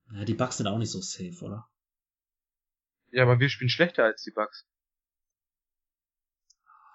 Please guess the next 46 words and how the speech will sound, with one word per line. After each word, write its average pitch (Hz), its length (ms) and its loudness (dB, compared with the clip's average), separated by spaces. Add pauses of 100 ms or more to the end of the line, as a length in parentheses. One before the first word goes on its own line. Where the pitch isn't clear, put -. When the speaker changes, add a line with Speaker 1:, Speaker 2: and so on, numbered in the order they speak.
(100)
Speaker 1:
Ich - 80 -18
glaub, 120 160 -8
die 120 80 -2
Bucks, 139 240 0
die 98 100 -4
overperformen 104 640 -4
auch 92 140 -8
ein 98 80 -6
bisschen - 240 -12
im 90 80 -10
Moment. 87 480 -12 (140)
Speaker 2:
Ja, 135 160 6
gut, 165 160 0
das 170 140 2
kann 165 160 4
auch 156 100 6
sein, 151 160 2
dass 139 140 0
die 139 100 -4
wirklich 135 200 -2
noch 120 140 4
rausrutschen. 117 520 2
Aber 110 140 -4
dafür 117 260 4
müssten 135 260 2
dann 123 180 6
die 113 100 2
Heat 131 220 0
auch 120 80 2
mal 117 160 6
anfangen, 117 240 -2
Basketball 131 380 4
zu 127 80 -12
spielen 127 180 -4
und 120 80 0
die 120 60 2
Speaker 1:
Ja, 117 60 4
Speaker 2:
Nets 123 160 4
Speaker 1:
klar. 110 140 4
Speaker 2:
anfangen, 113 200 -4
Spiele - 240 -20
zu - 140 -18
gewinnen, 104 500 -8
ne? 110 60 -12 (580)
Speaker 1:
Definitiv. 101 460 -8
Speaker 2:
Oh, 147 160 10